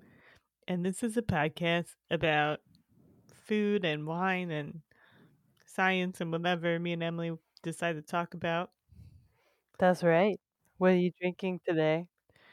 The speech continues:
Speaker 1: Today I have the Kirkland brand, uh, Cabernet, and it is their Alexander Valley Cabernet. It's pretty good.
Speaker 2: All right.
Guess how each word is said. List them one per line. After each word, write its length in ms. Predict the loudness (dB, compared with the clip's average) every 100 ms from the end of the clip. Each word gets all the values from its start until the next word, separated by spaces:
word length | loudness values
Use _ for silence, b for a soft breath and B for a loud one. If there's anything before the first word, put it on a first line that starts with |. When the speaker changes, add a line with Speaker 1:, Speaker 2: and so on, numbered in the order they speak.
| -20 -20 -20 _
Speaker 1:
Today 500 | -6 2 2 4 0 0
I 260 | 2 4 4
have 540 | 2 0 0 -2 -4 -10
the 180 | -4 -4
Kirkland 560 | 0 -2 0 -2 -2
brand, 500 | 0 0 2 0 -4 -8 _ _ _ _ -8
uh, 280 | -2 -2 -2 -6 _ _ _ _
Cabernet, 840 | -2 0 0 0 -2 -2 -2 -4 -10 _ _ _ _ _ -2
and 760 | 0 2 2 2 0 -2 -6 -12 b b b
it 180 | -4 -2
is 340 | 0 0 0 -4
their 380 | -2 0 2 0 -4
Alexander 1000 | -4 -2 -4 -4 -2 -2 0 0 0 -2 -6
Valley 500 | -4 0 2 2 0
Cabernet. 760 | -2 -4 -2 -4 -6 -4 -6 -8 _ -6
It's 180 | -6
pretty 280 | 4 4 4
good. 300 | 4 4 4 _ _ -20 -20 _ _ _ _ _ _ 12
Speaker 2:
All 180 | 12 12
right. 1040 | 6 6 6 6 2 -2 -2 -2 -2